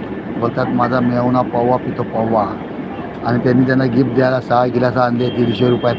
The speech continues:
काचेची. विनोद भाऊ, आर के भाऊनी सहा गिलास आणले आहे मेहुण्याला द्यायला. ओमी भाऊ, नमस्कार, नमस्कार. ओमी भाऊ, तुम्हाला मी फोन केला, तुम्ही फोन उचलला नाही.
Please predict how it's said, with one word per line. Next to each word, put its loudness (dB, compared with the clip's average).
काचेची. 0
विनोद 2
भाऊ, 0
आर 2
के 0
भाऊनी 0
सहा 2
गिलास 2
आणले 2
आहे 2
मेहुण्याला 0
द्यायला. 0
ओमी 2
भाऊ, 2
नमस्कार, 0
नमस्कार. 0
ओमी 0
भाऊ, 2
तुम्हाला 2
मी 0
फोन 0
केला, 2
तुम्ही -2
फोन 0
उचलला 0
नाही. 0